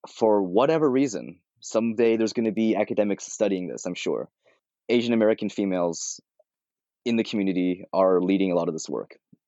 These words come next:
I, I see it around me. I think it's beautiful. One of my friends, his name is Theo Henderson.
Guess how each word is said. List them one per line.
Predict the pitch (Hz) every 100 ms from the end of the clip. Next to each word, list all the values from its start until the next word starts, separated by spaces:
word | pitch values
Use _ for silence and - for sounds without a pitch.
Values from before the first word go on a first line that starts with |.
| _ _ -
I, | 95 92 87 _ -
I | 92 95 95 95 90 _ _ -
see | - 107
it |
around | 101 110 117
me. | 117 113
I | -
think | 101
it's | 85
beautiful. | 107 101 107 101 101 _ _ _
One | - 101
of | 104
my | 101
friends, | - 101 98 95
his | 101 92
name | 98
is | -
Theo | 107 104
Henderson. | 110 101 107 - 107 120